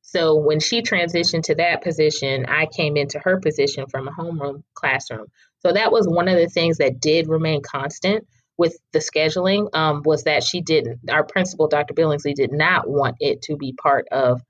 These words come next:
the specials rotation. Um, but other than that, you know, she told me pretty plainly what her vision was for what she wanted with the children.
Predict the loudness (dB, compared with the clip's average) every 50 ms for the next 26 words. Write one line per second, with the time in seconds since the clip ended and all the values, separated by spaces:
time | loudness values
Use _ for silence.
0 | _ _ _ _ _ _ _ _ -2 -2 0 2 0 0 0 0 -2 -4 -4 -4
1 | -6 -6 -4 -6 -6 -6 -8 -10 -12 -16 -16 -18 -20 -20 _ _ _ _ _ _
2 | _ -4 -2 0 0 2 2 0 0 -2 -4 -6 -12 _ _ 0 2 2 2 2
3 | 2 2 2 2 0 0 0 0 0 0 -2 -2 -2 -2 0 0 0 0 -2 -2
4 | 0 0 2 2 0 0 0 0 2 2 2 2 0 -2 -2 -2 -2 -2 -4 -6
5 | -12 _ _ _ _ _ _ _ _ _ _ _ _ -20 -20 -20 -6 -2 0 0
6 | 2 0 0 -2 -2 -2 -2 0 0 -2 0 2 2 2 2 2 2 2 2 2
7 | 0 -2 0 2 2 2 2 4 2 2 2 2 0 0 2 2 4 4 4 2
8 | 0 0 0 0 2 2 2 2 0 0 -4 -4 -4 -2 -2 -2 -2 -2 -4 -6
9 | -6 -6 -6 -6 -2 0 2 2 2 2 0 -2 -2 -2